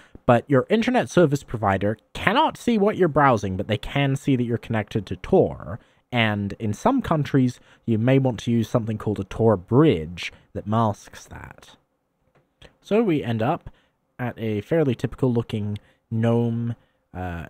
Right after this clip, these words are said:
graphical interface. Uh, now we want to avoid creating persistent storage,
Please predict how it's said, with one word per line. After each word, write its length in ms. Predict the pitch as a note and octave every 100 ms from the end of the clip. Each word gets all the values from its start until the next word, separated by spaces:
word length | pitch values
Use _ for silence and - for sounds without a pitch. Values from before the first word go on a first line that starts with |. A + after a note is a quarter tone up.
| _
graphical 380 | A2 G2+ - A#2+
interface. 720 | E3+ D3+ - E3 C#3+ - -
Uh, 300 | F#2 F#2+ F#2 - _ _ _ _ -
now 180 | A2 G2
we 80 | G2
want 120 | G2+
to 120 | A2
avoid 400 | G2 B2 G#3 -
creating 300 | - B2 G#2+
persistent 480 | G#2 - G#2 - G#2
storage, 680 | - C3+ C#3+ C3+ B2 -